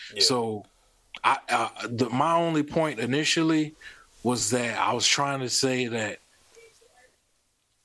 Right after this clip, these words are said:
Speaker 2: of all the influencers that I was running into, I expected somewhere in there for the backgrounds that I heard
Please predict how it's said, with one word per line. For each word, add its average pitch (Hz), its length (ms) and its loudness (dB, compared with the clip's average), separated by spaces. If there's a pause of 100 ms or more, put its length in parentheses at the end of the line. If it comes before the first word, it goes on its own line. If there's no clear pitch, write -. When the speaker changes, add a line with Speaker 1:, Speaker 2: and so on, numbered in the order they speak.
(100)
Speaker 2:
of 110 160 0
all 139 260 4
the 139 400 2
influencers 131 720 -2
that 127 100 0
I 120 140 2
was 107 180 -6
running 131 320 0
into, 127 580 -4 (800)
I 113 200 2
expected 143 640 -2
somewhere 143 600 2
in 131 100 -2
there 131 180 -2
for 113 180 -4
the 107 100 0
backgrounds 113 680 -2
that 113 100 0
I 104 120 2
heard 131 560 -2